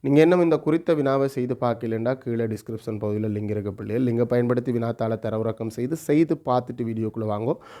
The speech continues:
புள்ளியிடக்கூடிய வகையில தான் திருத்திறக்க இருக்கிறோம். உங்களுக்கு எத்தனை புள்ளி கிடைக்குது அப்படின்றத மறக்காம கமெண்ட் பாக்ஸ்ல பதிவிடுங்கோ.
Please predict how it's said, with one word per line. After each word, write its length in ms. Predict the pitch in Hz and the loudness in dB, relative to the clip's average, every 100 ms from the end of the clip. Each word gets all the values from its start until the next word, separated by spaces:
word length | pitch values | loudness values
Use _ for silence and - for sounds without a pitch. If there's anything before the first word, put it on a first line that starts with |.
| _ | _
புள்ளியிடக்கூடிய 640 | 160 175 180 165 156 147 | 6 6 8 6 4 2
வகையில 300 | 143 131 127 | 2 2 2
தான் 140 | 131 131 | 0 -2
திருத்திறக்க 440 | 131 117 120 113 | -4 -4 -4 -4
இருக்கிறோம். 340 | 113 107 131 156 | -4 -4 -4 -2
உங்களுக்கு 280 | 120 113 | -2 -2
எத்தனை 200 | 113 123 120 | -2 -2 -2
புள்ளி 220 | 113 113 | -2 -2
கிடைக்குது 400 | 107 107 107 110 | -2 -2 -2 -2
அப்படின்றத 520 | 101 107 98 98 113 | -4 -6 -4 -2 -2
மறக்காம 600 | 147 104 104 - 101 147 - | 0 0 -2 -2 -2 -4 -4
கமெண்ட் 300 | 113 107 104 | -2 0 -2
பாக்ஸ்ல 320 | 101 - 107 | -4 -4 -4
பதிவிடுங்கோ. 500 | 104 101 98 98 165 | -2 -2 -4 0 0